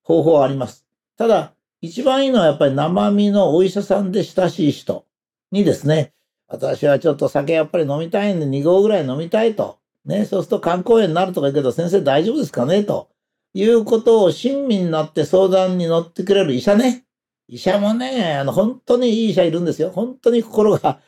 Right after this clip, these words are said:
美しくて、人のことを考えてくれる医者もいます。だけど、その比率が少ないんですよ。やっぱり医者になるために勉強しますしね。それから医者っていうのはなかなか大変な職業なんですよ。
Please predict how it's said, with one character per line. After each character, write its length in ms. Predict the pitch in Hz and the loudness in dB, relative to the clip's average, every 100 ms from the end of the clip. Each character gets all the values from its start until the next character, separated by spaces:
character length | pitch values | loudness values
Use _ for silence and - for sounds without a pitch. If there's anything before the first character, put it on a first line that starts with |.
| _ - | _ -16
美 300 | - 226 175 | -6 -4 -4
し 60 | |
く 120 | - | -2
て、 320 | 156 117 - _ _ _ _ | 0 0 0 _ _ _ _
人 160 | - 185 | 0 2
の 80 | |
こ 80 | 190 | 2
と 80 | 180 | 2
を 20 | |
考 240 | 165 180 180 | 0 0 -2
え 80 | |
て 100 | 175 | -2
く 100 | 151 | -2
れ 100 | 156 | -2
る 60 | 135 | -2
医 60 | 131 | -2
者 120 | 185 | 0
も 80 | 180 | 2
い 80 | |
ま 160 | 180 196 | 2 0
す。 180 | - - _ _ _ _ _ | -4 -20 _ _ _ _ _
だ 100 | 165 | -2
け 60 | 160 | 0
ど、 100 | 117 | -2
そ 140 | - | 0
の 220 | 196 220 190 | 2 2 0
比 160 | 185 | -2
率 240 | 220 214 254 | -4 -2 -2
が 140 | 190 | -2
少 80 | - _ | -2 _
な 200 | 185 226 | -4 0
い 140 | 294 226 | 2 4
ん 20 | |
で 100 | 135 | 2
す 160 | - 120 | 0 -4
よ。 200 | 85 - _ _ _ _ _ | -4 -8 _ _ _ _ _
や 140 | - 143 | -6 -4
っ 100 | - | 0
ぱ 120 | 180 | 0
り 120 | 156 | 0
医 60 | 151 | 0
者 160 | 185 | -2
に 60 | 185 | 0
な 100 | 196 | -2
る 80 | 185 | 0
た 100 | 170 | -2
め 80 | |
に 140 | 151 127 | -2 -2
勉 200 | 156 180 | -2 0
強 140 | 196 | -2
し 100 | 165 | 0
ま 140 | 202 190 | 0 -2
す 140 | - | -2
し 80 | 143 | 0
ね。 320 | 196 226 - _ _ _ _ _ | 2 2 0 _ _ _ _ _
そ 100 | 156 | -2
れ 120 | 160 | 0
か 160 | 160 160 | 2 2
ら 160 | 156 | 2
医 100 | 147 | 2
者 140 | 143 208 | 0 -2
っ 100 | 208 | -2
て 80 | 247 | 0
い 40 | |
う 20 | |
の 80 | 262 | 2
は 100 | 214 | 2
な 140 | 156 160 | 0 -2
か 80 | |
な 100 | 202 | 0
か 120 | 208 202 | 0 -2
大 180 | 196 | -2
変 120 | 220 214 | 0 0
な 100 | 185 | 0
職 240 | 196 226 | -2 0
業 160 | 247 202 | 2 4
な 120 | 139 | 2
ん 60 | |
で 80 | 113 | -2
す 140 | 104 110 | -4 -6
よ。 200 | - | -8